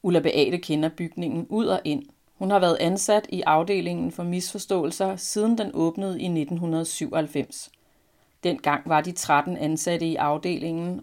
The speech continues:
og havde kontorer på anden sal. Siden da har Ulla Beate flyttet kontor mange gange. Faktisk flere gange, end hun kan huske.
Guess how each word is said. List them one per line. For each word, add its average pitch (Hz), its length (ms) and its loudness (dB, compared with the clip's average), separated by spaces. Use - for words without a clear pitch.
og 190 120 0
havde 196 220 2
kontorer 196 480 0
på 196 120 -2
anden 156 320 -2
sal. - 340 -2
Siden 247 340 4
da 156 240 0
har 190 160 2
Ulla 170 200 0
Beate 160 420 -2
flyttet 165 320 -4
kontor 160 520 -4
mange 139 320 0
gange. 123 380 -2
Faktisk 185 480 -2
flere 170 280 -2
gange, 143 300 0
end 160 100 0
hun 156 140 -4
kan 151 100 -8
huske. 156 420 -10